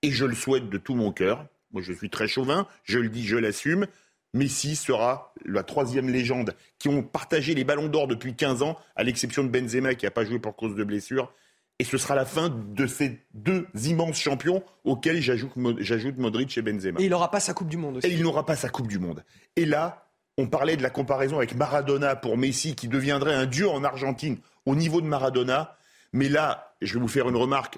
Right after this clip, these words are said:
Speaker 1: vous allez peut-être me prendre pour fou, mais Kylian Mbappé se rapprochera de Pelé parce qu'il aura gagné deux Coupes du Monde à l'âge de Pelé, à une différence près, c'est que quand en soixante-deux, Pelé gagne sa deuxième Coupe du Monde, il se blesse lors du deuxième match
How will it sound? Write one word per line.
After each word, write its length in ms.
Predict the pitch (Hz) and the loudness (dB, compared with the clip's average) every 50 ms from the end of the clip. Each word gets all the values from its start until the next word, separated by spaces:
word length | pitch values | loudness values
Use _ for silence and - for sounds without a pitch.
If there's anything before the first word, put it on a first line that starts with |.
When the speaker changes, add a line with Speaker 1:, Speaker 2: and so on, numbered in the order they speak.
| - _ | -16 _
Speaker 1:
vous 120 | 98 92 113 | -4 0 0
allez 80 | 113 | 0
peut-être 220 | 110 - 139 120 120 | 2 0 -2 0 0
me 100 | 120 110 | 0 0
prendre 280 | - - 147 135 117 | 0 0 0 0 0
pour 180 | - 117 107 - | -2 -4 -4 -4
fou, 300 | - - - 165 175 175 - _ _ _ _ _ _ - | -4 -4 -2 -2 -2 -4 -8 _ _ _ _ _ _ 0
mais 100 | 226 - | 0 0
Kylian 500 | - - 160 151 156 156 147 143 143 139 | 0 -2 -2 0 0 0 2 0 0 0
Mbappé 300 | 123 143 139 - 175 165 | 0 0 0 0 0 0
se 120 | - - | 0 0
rapprochera 500 | - 131 123 - - 127 120 - - 139 | -2 -2 -2 -2 -2 -2 0 0 -2 -4
de 60 | 113 - | -4 -4
Pelé 480 | - 139 143 135 135 143 160 - - _ _ _ _ _ _ | -2 0 0 2 2 0 0 -4 -8 _ _ _ _ _ _
parce 160 | 120 - - | -4 -4 -2
qu'il 140 | - 156 147 | 0 0 0
aura 180 | 131 139 151 | 2 2 2
gagné 460 | 139 151 147 151 156 156 143 - - _ | 2 2 0 2 2 0 0 -2 -8 _
deux 300 | 107 107 107 - 285 247 | -14 -6 -4 -2 0 0
Coupes 260 | - - - 170 139 120 | -2 -2 -2 -4 -4 -2
du 120 | 120 143 | -4 -2
Monde 320 | 139 131 127 110 92 - - _ _ _ _ | -2 0 0 -2 -4 -6 -10 _ _ _ _
à 60 | 120 | 0
l'âge 200 | 131 151 156 117 | 2 2 0 0
de 80 | 117 131 | 0 -2
Pelé, 400 | 117 - 120 123 127 147 175 175 - - - _ _ _ | -2 0 0 2 2 2 2 0 -4 -12 -20 _ _ _
à 80 | - 113 | 0 2
une 220 | 131 160 196 202 | 4 4 4 2
différence 440 | 156 165 139 - 147 127 127 123 113 | 2 0 0 0 0 0 0 -4 -4
près, 300 | - - 143 165 170 - - - _ _ _ _ _ _ _ _ _ - - _ - | -2 -2 0 0 0 -4 -8 -16 _ _ _ _ _ _ _ _ _ -14 -14 _ -6
c'est 160 | - - 113 | -6 -4 -2
que 80 | - | 0
quand 300 | 127 113 - 175 170 - | 0 0 0 -2 0 0
en 80 | 147 143 | 0 0
soixante-deux, 600 | - 143 139 127 - 131 131 135 131 139 135 131 | 2 2 0 2 2 0 0 2 2 0 0 0
Pelé 260 | - 123 123 131 135 | 0 0 0 0 0
gagne 180 | 117 117 113 110 | 0 0 0 0
sa 120 | - 117 | -2 -2
deuxième 380 | 107 110 131 123 131 135 123 113 | 0 0 0 0 0 0 -2 -2
Coupe 160 | - 120 107 | -4 -8 -6
du 100 | 101 110 | -4 -2
Monde, 280 | 117 135 160 143 - - - - - _ _ _ _ | 0 0 0 -2 -4 -8 -12 -20 -20 _ _ _ _
il 120 | 143 127 - | -2 -2 0
se 140 | - 147 | 0 0
blesse 280 | 139 131 151 156 139 - | 2 2 2 0 0 0
lors 140 | 127 113 107 | -2 -2 0
du 140 | 113 117 110 | -2 0 0
deuxième 320 | 151 156 139 127 135 123 | 0 0 2 2 0 2
match 400 | 127 131 143 156 - - - | 2 0 0 -2 -4 -8 -10